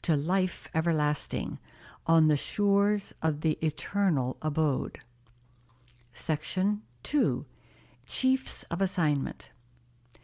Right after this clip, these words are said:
This is the group designated from time to time by the chief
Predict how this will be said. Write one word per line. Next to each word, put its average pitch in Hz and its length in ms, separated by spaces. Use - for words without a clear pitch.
This 247 540
is 180 160
the 175 120
group 190 460
designated 170 720
from 160 220
time 170 320
to 214 140
time 151 420
by 147 180
the 147 140
chief - 480